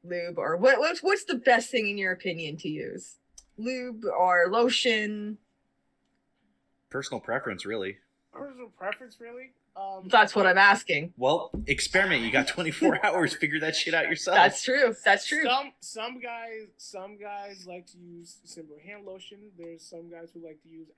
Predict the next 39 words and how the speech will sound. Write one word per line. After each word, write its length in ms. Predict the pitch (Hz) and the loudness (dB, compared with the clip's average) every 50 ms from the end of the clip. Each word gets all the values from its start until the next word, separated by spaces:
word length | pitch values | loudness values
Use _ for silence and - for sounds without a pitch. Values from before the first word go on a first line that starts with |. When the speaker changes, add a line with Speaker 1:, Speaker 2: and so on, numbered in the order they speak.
| 147 151 156 | -20 -20 -20
Speaker 3:
actual 240 | 156 _ - 170 156 151 | -20 _ -20 -18 -18 -18
lubrication. 680 | 151 151 147 _ _ _ - 196 196 208 208 - 226 214 208 208 _ _ _ _ _ _ - - | -20 -20 -20 _ _ _ -16 -16 -16 -16 -16 -20 -20 -20 -20 _ _ _ _ _ _ _ -18 -14
There's 180 | 294 359 339 - | -12 -12 -10 -8
some 220 | - 349 415 381 | -8 -8 -8 -8
guys 240 | 277 240 214 202 - - | -8 -10 -10 -12 -14 -16
who 80 | 185 | -18
just 160 | 175 170 - | -18 -18 -16
fucking 280 | - 240 220 - - 165 147 143 143 | -14 -14 -14 -12 -14 -20 -18 -16 -10
raw 260 | 165 190 220 233 220 | -6 -4 -4 -4 -4
dog 220 | 196 165 151 147 143 139 | -6 -10 -14 -18 -18 _
that 120 | 135 135 139 | -20 -20 -20
shit. 240 | - - - 131 - _ | -20 -20 -20 -20 -20 _
Like, 160 | - - _ - | -20 -20 _ -10
they 260 | 180 226 247 233 202 | -6 -4 -4 -4 -4
are 140 | 160 151 147 - 220 254 277 254 214 190 | -8 -10 -4 2 4 6 8 8 8 6
Speaker 1:
Oh, 60 | 190 | 6
no, 340 | 208 214 220 214 196 175 170 | 4 4 6 6 6 6 6
I 160 | 175 180 196 | 6 4 4
don't 100 | 208 185 | 4 4
wanna 180 | 190 180 180 | 2 2 2
raw 200 | 180 160 147 143 | 2 2 2 0
dog 220 | 135 139 143 143 147 | 0 -2 -4 -4 -4
it. 200 | 151 156 - - - | -4 -6 -6 -6 -4
Speaker 2:
And 100 | - 110 | -2 0
there's 140 | 117 120 - | 0 0 0
some 140 | - 165 160 | 0 0 2
guys 160 | 160 160 151 | 2 2 2
that 140 | 160 160 156 | 0 0 0
just 160 | - 240 226 208 | 2 0 0 0
Speaker 3:
Yeah. 60 | - | -2
Speaker 2:
spit 280 | - 185 202 185 - - - - - - - - | -4 -4 -4 -4 -6 -12 -16 -20 -20 -20 -16 -10
in 80 | - | -8
their 140 | 131 139 143 | -6 -6 -6
hand. 220 | 170 180 165 131 104 | -6 -6 -6 -6 -8
Speaker 3:
It's 120 | - - | -10 -14
just, 220 | 196 - - _ _ - - - - - - | -16 -18 -20 _ _ -20 -20 -14 -12 -10 -8
<sighs> 320 | - - - - _ _ | -8 -10 -10 -14 _ _
dude. 220 | - 214 233 - - _ _ - - - - _ _ _ _ _ - | -10 -8 -8 -8 -12 _ _ -20 -20 -20 -20 _ _ _ _ _ -6
Speaker 2:
Yeah. 200 | - 113 135 139 | -4 -2 -2 -4